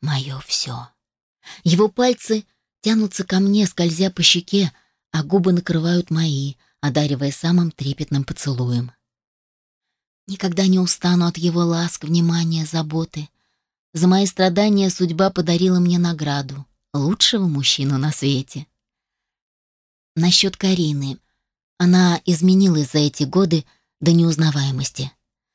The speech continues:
Я восхищена ею, ее силой воли и стремлениями. Думала, жизнь в таких условиях сломает девушку,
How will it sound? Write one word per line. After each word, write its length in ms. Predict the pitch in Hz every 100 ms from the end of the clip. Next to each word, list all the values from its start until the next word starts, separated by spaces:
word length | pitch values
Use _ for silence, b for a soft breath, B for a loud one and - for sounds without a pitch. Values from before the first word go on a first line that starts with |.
| B B B _
Я 220 | 147 180
восхищена 640 | 185 180 - 190 196 185 160
ею, 380 | 139 139 127 127 _ _ -
ее 160 | 170
силой 340 | 170 190 175 165
воли 320 | 151 190 175
и 60 |
стремлениями. 920 | 156 - 151 139 139 135 135 135 131 135 B B B
Думала, 400 | 170 214 214 202
жизнь 380 | 185 202 247 196
в 60 | 170
таких 300 | 175 202 185
условиях 540 | 196 202 226 196 180 b -
сломает 500 | - 190 214 247 196
девушку, 540 | 147 143 139 - 135